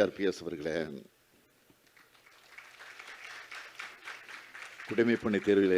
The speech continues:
வெற்றி பெற்று தமிழ்நாட்டிற்கு பெருமை சேர்த்திருக்கக்கூடிய மாணவ செல்வங்களே, அவர்களுக்கு உறுதுணையாக இருந்திருக்கக்கூடிய, உறுதுணையாக இருந்தது மட்டுமல்ல, இந்த நிகழ்ச்சிக்கு வருகை தந்து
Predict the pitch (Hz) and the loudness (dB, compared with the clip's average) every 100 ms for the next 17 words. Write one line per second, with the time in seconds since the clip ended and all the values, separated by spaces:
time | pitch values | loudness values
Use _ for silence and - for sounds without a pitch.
0 | 85 - 101 90 - 92 95 90 _ _ | 4 2 0 0 -2 0 0 -4 _ _
1 | _ _ _ _ _ _ _ _ _ _ | _ _ _ _ _ _ _ _ _ _
2 | _ _ _ _ _ _ _ _ _ _ | _ _ _ _ _ _ _ _ _ _
3 | _ _ _ _ - 98 104 107 95 90 | _ _ _ _ 0 4 6 6 4 4
4 | 95 87 80 - 95 104 - 90 90 90 | 6 6 6 4 4 4 2 2 2 0
5 | 87 87 87 80 80 71 - 87 95 90 | 0 2 4 4 2 -2 -4 0 2 2
6 | 87 87 82 78 80 78 - - - _ | 2 -2 -2 -2 -2 -2 -4 -10 -20 _
7 | _ _ _ _ _ _ _ _ _ _ | _ _ _ _ _ _ _ _ _ _
8 | _ _ _ _ _ _ _ - 107 107 | _ _ _ _ _ _ _ -2 0 0
9 | - 107 110 113 110 101 101 98 98 90 | 2 4 6 6 8 6 6 4 4 0
10 | 90 90 95 98 - _ - _ _ _ | 0 4 4 2 -2 _ -20 _ _ _
11 | _ _ _ _ _ _ _ _ _ _ | _ _ _ _ _ _ _ _ _ _
12 | _ _ _ _ _ _ _ _ _ _ | _ _ _ _ _ _ _ _ _ _
13 | - 101 110 113 110 104 95 92 104 95 | 4 10 12 12 12 10 2 2 2 2
14 | 87 95 98 92 104 - 101 87 98 92 | 4 4 4 2 2 2 4 6 6 4
15 | 92 90 | 4 6